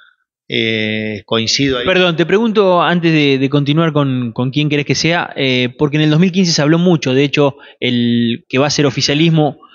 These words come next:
Speaker 2: habla de que en aquel dos mil quince, eh, tomaron la decisión de, este, así no le dieran los números, elegir a Juntos por haber sido quien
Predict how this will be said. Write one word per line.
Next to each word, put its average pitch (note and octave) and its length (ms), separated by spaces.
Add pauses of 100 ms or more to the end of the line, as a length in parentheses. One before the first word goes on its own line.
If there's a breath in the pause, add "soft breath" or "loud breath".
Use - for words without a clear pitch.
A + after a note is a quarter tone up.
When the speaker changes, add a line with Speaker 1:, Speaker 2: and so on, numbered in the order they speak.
(160 loud breath)
Speaker 2:
habla D3 240
de C#3 120
que C3+ 140
en C3 100
aquel C#3+ 240
dos C#3 140
mil D3 200
quince, E3 480 (320 loud breath)
eh, A#2 600 (420)
tomaron D#3+ 420
la D3 80
decisión C#3 520
de, D#3 340
este, A2+ 800
así A2+ 280
no D3 80
le C#3 120
dieran C#3+ 280
los C#3+ 120
números, D#3+ 440 (160)
elegir C3+ 640
a A#2+ 100
Juntos D#3+ 460
por B2+ 140
haber C3+ 180
sido C#3+ 300
quien C#3 320